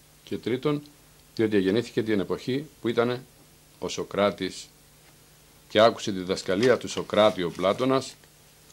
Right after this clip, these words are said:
και χάρηκε. Αλλά ποια χαρά πρέπει να έχουμε εμείς οι οποίοι είμαστε χριστιανοί και οι οποίοι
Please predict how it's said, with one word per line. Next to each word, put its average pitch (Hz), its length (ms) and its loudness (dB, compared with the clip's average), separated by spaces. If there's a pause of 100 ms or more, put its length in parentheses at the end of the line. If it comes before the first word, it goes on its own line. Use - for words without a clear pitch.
(1120)
και 110 120 -2
χάρηκε. 95 600 6 (680)
Αλλά 110 260 4
ποια 156 140 0
χαρά 143 240 6
πρέπει 139 220 4
να 123 80 4
έχουμε 113 220 2
εμείς 127 240 2
οι 117 60 -2
οποίοι 110 240 0
είμαστε 104 340 0 (160)
χριστιανοί 98 600 -2 (1800)
και 113 100 -6
οι 104 100 2
οποίοι 113 480 2